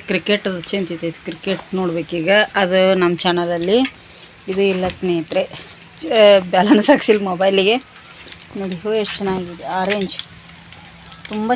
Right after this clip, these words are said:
ಚೆನ್ನಾಗಿದೆ. ಮಿಡ್ಲಲ್ಲಿ ಡಾರ್ಕ್ ಪಿಂಕು, ಇದು ಆರೆಂಜು ಯಜಮಾನ್ರು ತಂದಿದ್ರು. ಮೊನ್ನೆ ಒಂದು ವಿಡಿಯೋದಲ್ಲಿ ಮೊಗ್ಗಿ ತೋರಿಸಿದೆ ನೋಡಿ, ನಿನ್ನೆ ವಿಡಿಯೋದಲ್ಲಿ.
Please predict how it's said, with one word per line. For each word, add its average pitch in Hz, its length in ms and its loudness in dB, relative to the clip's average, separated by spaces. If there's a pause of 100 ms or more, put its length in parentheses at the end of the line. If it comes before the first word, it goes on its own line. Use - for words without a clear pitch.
ಚೆನ್ನಾಗಿದೆ. 180 360 -8 (200)
ಮಿಡ್ಲಲ್ಲಿ 208 500 0 (1300)
ಡಾರ್ಕ್ 202 380 6
ಪಿಂಕು, 220 420 -6 (460)
ಇದು 190 140 -8 (180)
ಆರೆಂಜು 185 420 -6 (1160)
ಯಜಮಾನ್ರು 208 480 -6
ತಂದಿದ್ರು. 175 440 -6 (960)
ಮೊನ್ನೆ 214 220 -6 (100)
ಒಂದು 202 140 -6
ವಿಡಿಯೋದಲ್ಲಿ 185 400 -6
ಮೊಗ್ಗಿ 185 300 -6
ತೋರಿಸಿದೆ 185 420 -4
ನೋಡಿ, 170 160 -8 (120)
ನಿನ್ನೆ 180 280 -8
ವಿಡಿಯೋದಲ್ಲಿ. 170 460 -12